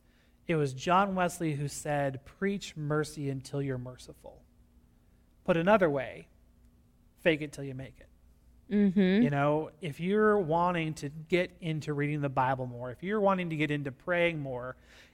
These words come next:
Speaker 1: it might feel really weird and inauthentic at first.
Speaker 2: Mm-hmm.
Speaker 1: Fake it till you make it. Fake
Speaker 2: Yeah.
Speaker 1: it until something breaks through and it becomes, you know,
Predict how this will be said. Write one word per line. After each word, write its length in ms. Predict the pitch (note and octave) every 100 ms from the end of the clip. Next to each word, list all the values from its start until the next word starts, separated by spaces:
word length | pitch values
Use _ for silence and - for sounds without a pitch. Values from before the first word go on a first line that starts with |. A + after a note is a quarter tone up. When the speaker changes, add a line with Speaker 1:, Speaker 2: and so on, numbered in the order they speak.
| _ G#3
Speaker 1:
it 240 | G3+ -
might 340 | D#3 D#3+ E3
feel 480 | - - E3+ E3+ D#3 C#3+
really 440 | D3+ F#3+ G#3 G#3+
weird 540 | F#3+ E3+ F#3+ F#3+ F#3
and 120 | F3 E3
inauthentic 800 | E3 D3 C3+ - D3+ - F3+
at 140 | D3+ C3
first. 640 | - D#3+ G#3+ - - - - -
Speaker 2:
Mm-hmm. 680 | G3 F#3 F3 F#3 F#3+ G#3 A3+ A3+ _ -
Speaker 1:
Fake 200 | C#3+ C#3
it 100 | B2+
till 140 | D3
you 80 | C3+
make 240 | B2+ B2
it. 100 | - - - _ _ _ _ _ _ -
Fake 160 | E3 F3
Speaker 2:
Yeah. 140 | G3+ F3
Speaker 1:
it 40 |
until 320 | D3 B2+ C#3
something 420 | - D#3 D3+ D#3+ D#3+
breaks 380 | D3 C#3 -
through 500 | - D3+ D3 C#3 C3 - - - -
and 120 | D3+
it 80 | C#3
becomes, 960 | C#3 - - E3 D3+ C#3 C#3 - - -
you 120 | D3+
know, 400 | C#3 C3 C3+ D#3